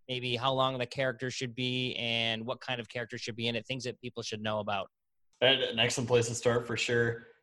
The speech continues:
Speaker 2: Uh, I know e-, even from website to website, right? It seems like everybody's kinda got their own idea of what makes a strong password. Some people say eight characters, some people say fourteen on a whole slew of combinations. Uh, part of that,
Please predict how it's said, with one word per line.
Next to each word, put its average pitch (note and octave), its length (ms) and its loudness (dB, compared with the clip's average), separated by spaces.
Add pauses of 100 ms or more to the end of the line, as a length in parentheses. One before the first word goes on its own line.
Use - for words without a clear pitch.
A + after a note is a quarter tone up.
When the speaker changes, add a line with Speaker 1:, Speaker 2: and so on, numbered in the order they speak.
(140)
Speaker 2:
Uh, A2 260 8
I A2+ 80 6
know C3+ 220 8
e-, C#3 220 8
even C3+ 260 4
from B2 120 0
website B2 400 6
to A#2 60 -2
website, G#2+ 460 2
right? G2+ 220 2
It G#2 120 -4
seems B2+ 160 2
like A#2 160 4
everybody's A#2 380 4
kinda A2+ 240 4
got A2 160 4
their G#2+ 200 0
own A2 160 0
idea G#2+ 400 2
of G2 60 -2
what A2 160 -2
makes G#2 220 -2
a - 20 -6
strong G#2+ 320 0
password. G#2 500 0
Some A2+ 140 -2
people G#2 260 -4
say - 200 -4
eight A#2 200 -4
characters, G#2 520 -4
some G2+ 100 -8
people F#2+ 280 -8
say F#2+ 240 -6 (340)
fourteen G#2 640 -2 (400)
on G#2 80 0
a G2 40 2
whole G#2+ 200 2
slew A2+ 320 0
of G#2 80 -2
combinations. G#2+ 880 -4 (480)
Uh, - 140 2
part G#3 220 8
of F#3+ 40 8
that, C#3 200 10